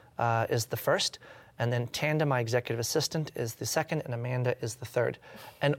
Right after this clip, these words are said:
all three of them have personality types that are immovable. Like, when they,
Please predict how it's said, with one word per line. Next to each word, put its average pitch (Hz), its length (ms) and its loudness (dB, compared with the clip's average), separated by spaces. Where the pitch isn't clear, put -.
all 165 200 6
three 160 280 2
of 147 80 2
them 139 100 2
have 123 240 0
personality 127 640 2
types - 460 0
that 131 340 4
are 120 280 4
immovable. 127 640 4
Like, 123 340 0
when 120 180 0
they, 165 340 2